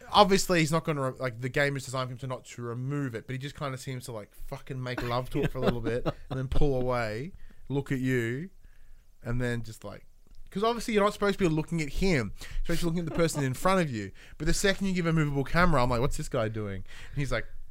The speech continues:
Speaker 1: <laughs> he's just, like, tonguing the shit out of that burger.
Speaker 2: Yeah.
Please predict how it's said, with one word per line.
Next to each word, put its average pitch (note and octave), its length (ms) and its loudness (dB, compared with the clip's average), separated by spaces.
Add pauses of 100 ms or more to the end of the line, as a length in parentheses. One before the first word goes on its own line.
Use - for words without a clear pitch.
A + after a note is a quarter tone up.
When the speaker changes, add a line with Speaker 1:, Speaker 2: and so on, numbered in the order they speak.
(320)
Speaker 1:
<laughs> E3+ 1500 4
he's B3+ 200 0
just, G#3 180 -6
like, D#3 200 -2 (400)
tonguing D#3 520 -4
the B2 120 -8
shit - 520 4
out C#3+ 220 6
of B2+ 120 2
that B2 200 0
burger. A2+ 480 0
Speaker 2:
Yeah. A#2+ 140 -10